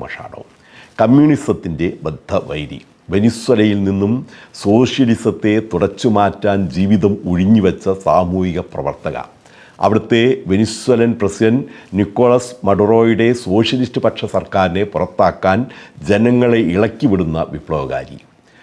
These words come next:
നൊബേൽ പുരസ്കാര സമിതിയെ സംബന്ധിച്ച് ഇതൊക്കെയാണ്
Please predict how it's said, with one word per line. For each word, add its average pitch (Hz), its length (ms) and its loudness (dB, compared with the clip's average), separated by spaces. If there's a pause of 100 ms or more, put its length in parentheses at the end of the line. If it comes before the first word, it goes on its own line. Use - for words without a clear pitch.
(160)
നൊബേൽ 104 360 2
പുരസ്കാര 95 440 0 (120)
സമിതിയെ 87 380 -2
സംബന്ധിച്ച് 82 500 -4 (200)
ഇതൊക്കെയാണ് 98 640 0